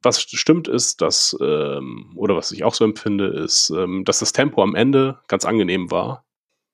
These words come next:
und hoffe, dass es jetzt auch mal ein bisschen schneller vorgeht, dass es ein bisschen eine schnellere Jagd jetzt mal wird, Jagdverfolgung, wie auch immer. Alle haben nur das Ziel, oder,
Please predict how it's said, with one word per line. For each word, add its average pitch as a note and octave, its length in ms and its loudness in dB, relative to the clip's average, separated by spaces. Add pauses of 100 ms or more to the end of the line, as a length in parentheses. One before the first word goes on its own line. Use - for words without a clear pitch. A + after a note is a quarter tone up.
(120)
und A#2+ 180 4
hoffe, A#2 240 4
dass F#2 200 2
es G2+ 60 -2
jetzt - 140 -6
auch - 120 -6
mal F#2+ 100 0
ein F2+ 100 -4
bisschen F2+ 380 -4 (460)
schneller G#2 600 2
vorgeht, G#2 360 2
dass F2+ 140 -2
es - 100 -2
ein G2 80 -4
bisschen F2+ 480 -6 (320)
eine G2 80 -2
schnellere G2+ 420 2
Jagd F2+ 480 0
jetzt - 240 -4
mal E2+ 140 -4
wird, F2 240 -2
Jagdverfolgung, F#2+ 920 0
wie G2 80 -4
auch - 80 -12
immer. F#2+ 320 0 (400)
Alle G#2+ 400 4
haben G#2 140 2
nur G#2+ 160 0
das - 180 -2
Ziel, B2+ 560 2
oder, E2 360 0